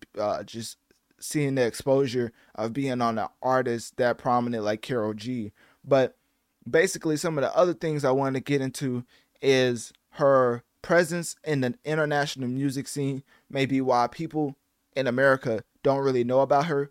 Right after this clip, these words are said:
But like I said, with her awards, as far as numbers that she's been putting up, as far as records,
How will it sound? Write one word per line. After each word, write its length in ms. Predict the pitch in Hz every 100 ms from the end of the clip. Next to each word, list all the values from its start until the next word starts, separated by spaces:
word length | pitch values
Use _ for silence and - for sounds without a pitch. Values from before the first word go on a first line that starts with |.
| _ -
But 180 | 139
like 220 | 120 131 131
I 80 |
said, 360 | 127 143 127 123
with 200 | 120 117
her 280 | 147 117 110 -
awards, 520 | 117 127 139 127 120
as 140 | 120
far 240 | - 127 117
as 240 | 110 -
numbers 380 | 123 127 120 117
that 100 | 113
she's 140 | 123
been 140 | 117 113
putting 280 | 147 123 123
up, 180 | 113
as 120 | 107 -
far 160 | 120
as 120 | 107
records, 520 | 113 131 135 107 98